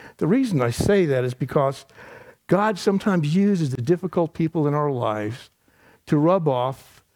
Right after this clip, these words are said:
those sharp areas in our own character, to reshape us, to mold us more like Jesus Christ, to teach us,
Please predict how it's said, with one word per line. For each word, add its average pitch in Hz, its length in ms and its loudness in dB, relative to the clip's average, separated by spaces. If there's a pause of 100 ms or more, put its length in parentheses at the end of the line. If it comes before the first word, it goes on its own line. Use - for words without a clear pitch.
(340)
those 143 200 2
sharp 160 380 0
areas 151 340 2
in 147 80 -2
our 143 100 0
own 143 140 0
character, 139 640 -4 (360)
to 160 100 0
reshape 185 580 2
us, 104 180 -8
to - 120 -6
mold 151 280 0
us 135 180 -2
more 139 200 0
like 131 180 -2
Jesus 131 400 -6
Christ, 123 500 -6 (440)
to 165 80 2
teach 247 480 0
us, 117 460 -2